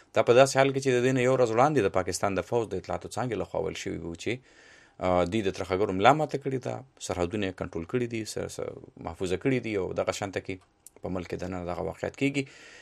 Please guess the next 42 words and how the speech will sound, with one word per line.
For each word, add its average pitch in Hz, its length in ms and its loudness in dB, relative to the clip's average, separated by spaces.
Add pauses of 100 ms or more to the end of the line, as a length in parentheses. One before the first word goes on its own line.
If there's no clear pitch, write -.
(140)
په 139 140 6
پېښور 180 320 10
کې 160 260 4
د 107 160 0
کرسچن 139 420 0
کالونۍ 110 420 4
دننه 101 400 0
هم 101 80 -4
دغسې 92 320 -2
یو، 87 180 0 (260)
آه، 87 560 -2
پېښه 110 280 0
ناکامه 90 240 -4
کړې - 160 -8
شوې 131 240 0
ده 120 120 -2
چې 101 180 -6
پکې - 260 -8
څلور 160 280 4 (140)
ترهګر 117 400 0 (560)
وژل 95 260 0
شوي 156 300 0
دي 131 280 -2
او 95 140 2
په - 140 -6
وخت 127 540 0 (240)
سیکیورټي 104 540 -6 (540)
اهلکارو 98 600 2
لخوا 92 340 0 (360)
په 98 140 4
ډزو 120 240 4
کې 104 280 -6
دغه 85 180 -2
کسان 95 280 -2
ووژل 135 340 4
شول 123 360 -2
او 90 140 0
دغه 90 200 -2
د 85 80 -6
پېښې 87 360 -8
ځای 87 80 -4
ته 95 140 -8